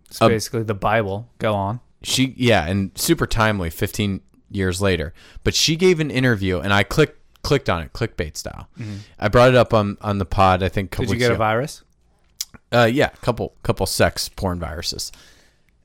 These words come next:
Speaker 2: And I brought it up a couple weeks ago, too. But I actually pulled up this interview 'cause I wanted to dive deep into it. Her actual answers to the question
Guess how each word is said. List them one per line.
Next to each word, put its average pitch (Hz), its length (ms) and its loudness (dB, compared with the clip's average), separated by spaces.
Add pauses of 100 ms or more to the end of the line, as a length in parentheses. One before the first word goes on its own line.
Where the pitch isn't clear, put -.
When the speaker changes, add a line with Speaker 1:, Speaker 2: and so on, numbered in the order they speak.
(140)
Speaker 2:
And 123 100 -4
I 120 60 2
brought 131 220 6
it 156 40 4
up 143 120 4
a - 20 -10
couple 123 180 0
weeks 117 180 -4
ago, 113 140 -2
too. 107 220 -4
But 107 400 -2
I 117 100 4
actually 147 380 4
pulled 160 340 -2
up 151 140 -2
this 131 180 0
interview 98 320 -2
'cause 110 160 -2
I 117 60 8
wanted 156 280 4
to 127 60 -4
dive 120 280 6
deep 113 260 -4
into 90 320 -2
it. - 160 -16 (360)
Her 151 380 2
actual 123 600 0
answers 104 580 -2
to - 160 -2
the 110 80 -4
question - 560 -4